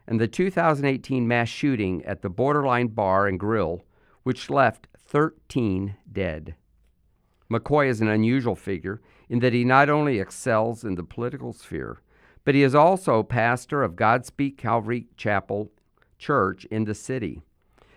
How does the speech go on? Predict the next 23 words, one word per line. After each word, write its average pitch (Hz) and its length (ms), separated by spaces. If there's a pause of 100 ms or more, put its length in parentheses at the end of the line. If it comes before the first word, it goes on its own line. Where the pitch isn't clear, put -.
For 139 120
years, 151 480
he's 113 200
exhorted 139 540
Christians 98 560
to 98 60
become 113 260
more 120 240
involved 120 480
in 90 100
politics, 120 720 (300)
lest 151 240
they 131 160
lose 151 340
their 143 240
influence 151 600 (340)
and 156 300
their 123 140
rights. 127 520 (580)
When 156 160
covid 185 300
nineteen 156 540
hit, 104 360